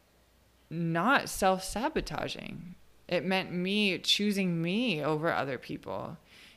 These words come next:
It meant me still respecting other people, but at the end of each day and in each moment, how can I choose me?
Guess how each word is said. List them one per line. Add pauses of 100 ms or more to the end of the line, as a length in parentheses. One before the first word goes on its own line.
It
meant
me (160)
still
respecting
other
people,
but (260)
at
the
end
of
each
day
and
in
each
moment,
how
can
I
choose
me?